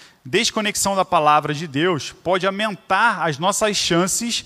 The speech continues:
de ceder a essas tentações." E qual foi o resultado dessa pesquisa?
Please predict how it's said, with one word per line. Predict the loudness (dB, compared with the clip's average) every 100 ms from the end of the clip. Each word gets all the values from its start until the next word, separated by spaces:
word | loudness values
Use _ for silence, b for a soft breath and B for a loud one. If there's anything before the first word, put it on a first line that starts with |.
| B B B B
de | -6 -2
ceder | 0 0 2 2
a | 2
essas | 0 -4
tentações." | -4 -6 -6 -8 -8 -10 -12 -12
E | -6
qual | -2 -2
foi | -2 2 2 2 -2
o | -2
resultado | -2 -2 2 2 2
dessa | 0 -2
pesquisa? | -4 -4 -2 -2 -4 -10